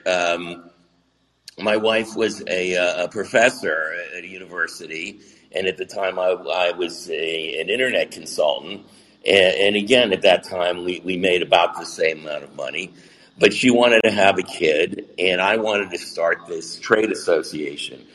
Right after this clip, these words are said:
So, um, I gave up. Uh, so she stopped working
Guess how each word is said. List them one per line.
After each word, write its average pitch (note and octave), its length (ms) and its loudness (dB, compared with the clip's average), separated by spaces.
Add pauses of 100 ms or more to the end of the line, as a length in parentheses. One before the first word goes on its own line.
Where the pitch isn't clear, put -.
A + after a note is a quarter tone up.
(260)
So, F2+ 500 8
um, F2 380 4
I G2 180 2
gave A2+ 320 0
up. F#2+ 460 6
Uh, F2 280 2 (300)
so G2 300 2
she D3+ 240 -2
stopped D3 480 6
working E2 500 -2